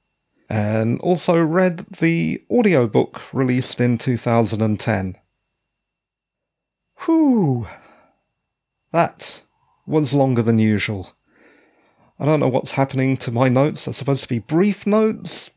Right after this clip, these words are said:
They seem to be expanding. Anyway, as usual, let's talk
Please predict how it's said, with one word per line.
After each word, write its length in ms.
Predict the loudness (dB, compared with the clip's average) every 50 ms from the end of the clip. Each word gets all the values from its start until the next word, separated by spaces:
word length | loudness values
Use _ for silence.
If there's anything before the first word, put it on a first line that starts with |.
| _ _ -4
They 120 | -2 0 0
seem 240 | 0 0 -2 -2 -2
to 100 | -2 0
be 80 | 0
expanding. 800 | -2 -2 -4 -6 -2 0 0 2 2 2 0 0 -2 -4 -4 -8 -12 _ _ _ _ _ _ _ _ _ _ _ _ _ -2
Anyway, 760 | 0 2 2 2 4 2 2 2 2 2 2 0 -2 -6 -10 -16 _ _ _ _ _ _ _ _ _ _ _ _ _ _ -10
as 340 | -4 -2 0 0 0 0 2
usual, 440 | 2 2 2 2 2 2 0 0 -4 -12 _ _ _ _ _ _ _ _ _ _ -4
let's 320 | -2 -2 -2 -2 -6 -6 -2
talk 380 | 0 0 0 -2 -4 -12 -20